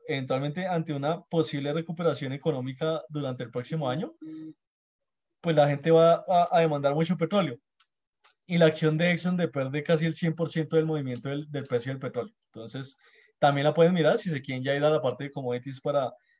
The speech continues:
para evaluar ese lado del, del contexto económico. Ante una reactivación económica, pues el petróleo se, se puede recuperar bastante y esto puede favorecer bastante a Exxon. ¿Listo? Entonces, también ténganla ahí para, para mirarla.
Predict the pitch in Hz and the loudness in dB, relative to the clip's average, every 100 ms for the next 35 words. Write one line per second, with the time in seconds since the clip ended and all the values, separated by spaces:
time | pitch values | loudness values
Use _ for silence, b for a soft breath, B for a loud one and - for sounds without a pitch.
0 | _ - 131 123 120 117 117 120 135 135 | _ 0 4 6 4 2 2 0 -2 0
1 | 139 139 135 147 131 131 123 120 - 131 | 0 -2 -8 -8 -8 -6 -8 -8 -8 -8
2 | 123 127 160 180 117 110 - 123 135 151 | -6 -6 -8 -8 -6 -8 -10 -8 -6 -6
3 | - 139 120 120 127 135 143 190 214 120 | -4 -4 -4 -6 -8 -6 -6 -6 -6 -6
4 | - 123 120 120 117 127 156 110 _ b | -6 -8 -6 -6 -6 -6 -4 -6 _ b
5 | b 143 127 120 127 151 120 113 127 131 | b -4 2 2 2 -2 -2 0 -2 -2
6 | 151 190 143 - 117 127 127 120 131 127 | -4 -4 -8 -8 -6 -4 -2 -2 -2 -2
7 | 117 107 - - 120 117 123 120 117 113 | -4 -10 -12 -2 -2 0 -8 -2 0 0
8 | - _ _ _ 110 - 202 240 b b | -6 _ _ _ -18 -12 -12 -14 b b
9 | - 120 117 117 123 131 _ _ - 139 | -14 -4 -4 -2 -6 -8 _ _ -4 -2
10 | 139 131 120 127 139 135 131 127 139 151 | 0 0 0 0 0 0 -4 -4 2 2
11 | 123 151 | 2 -6